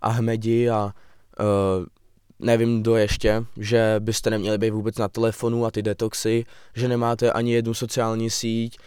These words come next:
a že jste v podstatě úplně offline a žijete život mnicha, tak to mi připadá fakt úplně na, na hovno, protože vám to zase zavírá brány v těch sociálních kontaktech a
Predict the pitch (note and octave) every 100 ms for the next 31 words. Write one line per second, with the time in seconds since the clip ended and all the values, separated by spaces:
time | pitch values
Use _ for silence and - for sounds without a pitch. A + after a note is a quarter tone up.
0 | - - G#2+ A#2+ - A#2 A#2+ - A#2+ A2
1 | A2+ A#2 A2 A2 - A#2+ A2+ A#2 A#2+ -
2 | - - A2 A2 A#2+ A#2 B2 A2+ A2 C2+
3 | - A2+ A2+ A#2+ A#2 A#2+ A#2+ - G#2 A#2
4 | - - - - - A#2 - B2 A#2 B2
5 | A#2 A#2 - A#2+ - - _ _ - B2
6 | A#2+ G#2+ G#2 - - A#2 A2+ A#2 G#2 F2+
7 | - A2 G#2 A2 G#2 G2+ G2+ G2+ G#2 G2
8 | - _ _ _ _ _ _ _ A#2+ B2+
9 | B2 A#2 B2 B2 G#2+ A#2+ A#2 A#2 A#2+ A#2
10 | A#2 G#2 A2+ G#2+ G#2 G#2 G#2 G#2 - -
11 | - G#2+ G2+ - - - - - - -
12 | - - - A#2+ - B2+ A2+ A#2 A#2 -
13 | - A#2 A2+ G#2+ - G#2+ G#2+ A#2+ - -
14 | A2 G#2+ G2+